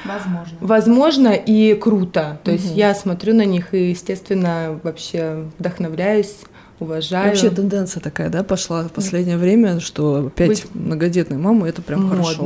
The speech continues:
Speaker 3: уже.
Speaker 2: да, и
Speaker 3: Уже
Speaker 2: хорошо.
Speaker 3: даже, наверное, модно, действительно. Хотя мало кто решается, но тем не менее, вот двое детей — это уже вот норма, а вот четверо — это как будто бы много. Но вот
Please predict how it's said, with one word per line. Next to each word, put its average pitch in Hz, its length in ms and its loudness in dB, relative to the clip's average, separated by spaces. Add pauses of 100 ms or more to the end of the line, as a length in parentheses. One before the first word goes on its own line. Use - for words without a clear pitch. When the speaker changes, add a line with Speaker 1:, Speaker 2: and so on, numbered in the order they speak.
(100)
Speaker 3:
уже. 160 120 -4
Speaker 2:
да, 156 200 -4 (320)
и 180 60 -8
Speaker 3:
Уже 175 60 -8
Speaker 2:
хорошо. 180 260 -2
Speaker 3:
даже, 196 240 2
наверное, 185 420 0
модно, 160 380 -4
действительно. 156 580 -4 (460)
Хотя 214 240 2
мало 208 260 4
кто 202 160 -4
решается, 165 540 -4
но 165 80 -4
тем 190 200 -4
не 185 80 0
менее, 156 300 -2
вот 156 160 -4
двое 175 240 2
детей — 185 320 2
это 180 140 -4
уже 147 180 -2
вот 156 140 -4
норма, 226 380 4
а - 20 -4
вот 147 180 -4 (160)
четверо — 202 380 -2
это 156 120 -2
как 151 140 -4
будто 165 240 -4
бы 165 140 -4
много. 147 340 -2
Но 156 160 -4
вот 156 260 -6